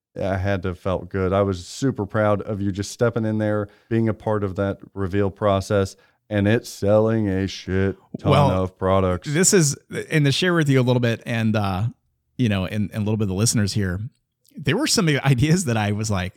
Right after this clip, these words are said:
Speaker 2: "Oh, this is gonna be incredible. I can't wait to pitch this."
Speaker 1: Mm-hmm.
Speaker 2: And, uh, and those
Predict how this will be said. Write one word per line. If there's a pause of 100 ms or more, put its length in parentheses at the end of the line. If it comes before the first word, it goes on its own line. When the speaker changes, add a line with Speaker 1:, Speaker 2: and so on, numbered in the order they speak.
Speaker 2:
"Oh,
this
is
gonna
be
incredible.
I
can't
wait
to
pitch
this." (120)
Speaker 1:
Mm-hmm. (180)
Speaker 2:
And,
uh,
and
those